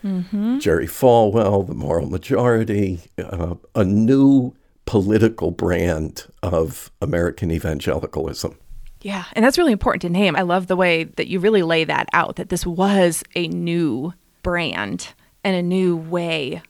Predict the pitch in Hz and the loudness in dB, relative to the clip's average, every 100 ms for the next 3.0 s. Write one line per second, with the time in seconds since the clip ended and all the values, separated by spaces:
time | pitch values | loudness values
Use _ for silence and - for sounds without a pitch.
0 | _ - 170 - - - 165 - 185 170 | _ -8 -8 -8 -10 -8 -8 -8 -10 -10
1 | 175 175 175 170 170 147 - 180 - 170 | -8 -10 -8 -8 -10 -12 -12 -10 -8 -8
2 | 165 170 - 165 175 175 165 170 - - | -8 -10 -8 -8 -6 -6 -8 -10 -10 -12